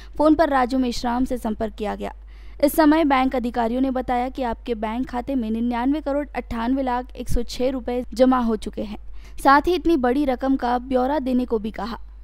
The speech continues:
Bank अधिकारियों के निर्देश के बाद राजू मेश्राम डर गए। तुरंत अपने एक साथी के साथ Bank गए और संबंधित अधिकारियों से मुलाकात की।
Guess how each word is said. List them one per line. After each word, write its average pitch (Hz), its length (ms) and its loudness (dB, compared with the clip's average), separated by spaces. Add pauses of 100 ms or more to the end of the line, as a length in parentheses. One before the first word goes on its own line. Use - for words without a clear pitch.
Bank 233 240 0
अधिकारियों 226 460 -4
के 269 100 -8
निर्देश 247 460 -2
के 233 140 -2
बाद 220 320 -4 (120)
राजू 247 300 4
मेश्राम 247 480 0
डर 220 160 -4
गए। 208 200 -8 (440)
तुरंत 330 340 4
अपने 262 300 2
एक 247 220 -4
साथी 233 340 -2
के 262 120 -4
साथ 254 220 -2 (100)
Bank 220 280 -2
गए 247 140 -4
और 254 180 0
संबंधित 302 500 4
अधिकारियों 233 540 -2
से 254 140 -2
मुलाकात 214 460 -4
की। - 160 -12